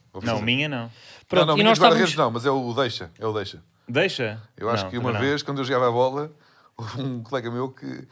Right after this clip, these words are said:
Speaker 1: sabe, aqueles árbitros têm estas, são árbitros também que não são bem federados. Era um torneio na, no, no Terras da Costa da Caparica, um torneio preliminar antes de começar o campeonato. Então o árbitro acho que era um gajo deles. Nós éramos o,
Speaker 3: Foi o que
Speaker 1: os
Speaker 3: aconteceu lá também.
Speaker 1: jogadores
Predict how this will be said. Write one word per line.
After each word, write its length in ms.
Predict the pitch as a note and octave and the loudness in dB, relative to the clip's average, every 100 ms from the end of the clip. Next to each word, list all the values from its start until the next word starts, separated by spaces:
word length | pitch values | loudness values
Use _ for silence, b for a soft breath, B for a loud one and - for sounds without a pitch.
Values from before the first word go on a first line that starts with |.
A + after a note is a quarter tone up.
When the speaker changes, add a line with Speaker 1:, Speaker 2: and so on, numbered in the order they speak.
| b | b
Speaker 1:
sabe, 180 | - A#2+ | -6 -4
aqueles 220 | A#2+ A#2 | -2 -2
árbitros 180 | B2+ A#2+ | -2 -4
têm 120 | C3 | -4
estas, 240 | B2 A2 A#2+ _ | -6 -8 -14 _
são 300 | - G2+ F#2+ | -14 -12 -8
árbitros 400 | G2+ F#2+ - - - | -10 -10 -18 -16 -14
também 180 | G#2 | -12
que 80 | G2 | -12
não 180 | G#2 G2+ | -12 -12
são 220 | G#2+ G2+ | -12 -12
bem 140 | G2 G2 | -10 -10
federados. 340 | A2 B2 F#2 | -6 -6 -6
Era 80 | F2 | -10
um 60 | F2+ | -12
torneio 400 | F#2 F#2+ G#2+ G#2+ | -12 -8 -8 -8
na, 320 | A2 G#2+ G#2 | -10 -10 -12
no, 160 | A2 | -16
no 140 | - G#2+ | -14 -6
Terras 340 | B2+ A#2+ A2+ | -4 -4 -6
da 80 | B2 | -8
Costa 260 | A#2+ A#2 A2+ | -6 -8 -8
da 80 | |
Caparica, 600 | G#2+ A#2+ A2+ B2+ B2+ B2 - b b b - | -8 -8 -6 -6 -8 -14 -18 b b b -12
um 220 | A2 G#2 | -10 -8
torneio 960 | G#2+ A2 A#2+ A2 G2 E2+ D#2 D2 C#2 D2 | -8 -4 -4 -4 -8 -12 -16 -20 -20 _
preliminar 580 | - G#2 G#2 G2 A2+ A#2+ | -16 -12 -10 -6 -4 -4
antes 160 | G2+ F#2+ | -4 -12
de 60 | |
começar 220 | - G2 G#2 | -10 -6 -6
o 20 | |
campeonato. 540 | G2+ G#2+ G2 D#2 _ b b b - | -6 -10 -10 -12 _ b b b -10
Então 240 | B2+ B2+ | -4 2
o 80 | B2+ | 2
árbitro 240 | C#3 C3+ | 2 0
acho 100 | D3 | -4
que 60 | D#3+ | -4
era 100 | D#3 | -6
um 140 | D#3 | -6
gajo 240 | D3+ C#3+ C#3+ | -6 -6 -6
deles. 320 | C3 G#2 - _ _ _ _ | -8 -10 -20 _ _ _ _
Nós 180 | - F2 | -16 -12
éramos 200 | F#2 F#2 | -12 -12
o, 100 | G2+ | -8
Speaker 3:
Foi 120 | G2+ | -4
o 40 | D3 | -2
que 60 | D3+ | -2
Speaker 1:
os 40 | |
Speaker 3:
aconteceu 240 | E3 E3+ | -2 2
lá 120 | F#3 F#3+ | 4 4
também. 280 | G#3 G3 | 4 2
Speaker 1:
jogadores 160 | D#3 | -2